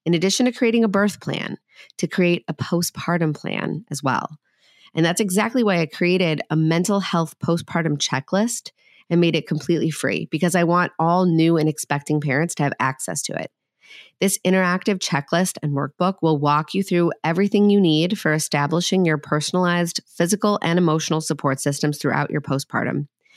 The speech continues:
You can feel more confident and relaxed knowing you have all your ducks in a row and have a game plan for whatever your new little duckling brings.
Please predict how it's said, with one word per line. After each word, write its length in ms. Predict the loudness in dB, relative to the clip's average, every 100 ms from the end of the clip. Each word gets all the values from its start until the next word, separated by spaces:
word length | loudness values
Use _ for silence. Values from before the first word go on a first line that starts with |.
| -20 -20 -20 -2
You 200 | 2 2
can 180 | 2 0
feel 280 | 2 2 2
more 260 | 2 2
confident 600 | 0 -2 0 0 0 0 -2
and 180 | 0 2
relaxed 600 | 2 2 0 -4 -10 -4
knowing 380 | 0 2 2 2
you 120 | 0
have 260 | 0 -2 -6 -2
all 200 | 0 2
your 140 | 2
ducks 320 | 0 -2 -2
in 60 | 0
a 60 |
row 400 | 2 2 2 0 -2 -12 -20 -6
and 140 | 0
have 220 | 2 2 0
a 40 |
game 360 | 2 2 4 2
plan 480 | 0 0 0 0 -4
for 240 | -4 0
whatever 440 | 0 2 2 2 2
your 180 | 2
new 160 | 4 2
little 240 | 2 0
duckling 540 | 0 -2 -2 -2 0 0
brings. 560 | -2 -2 -2 -2 -6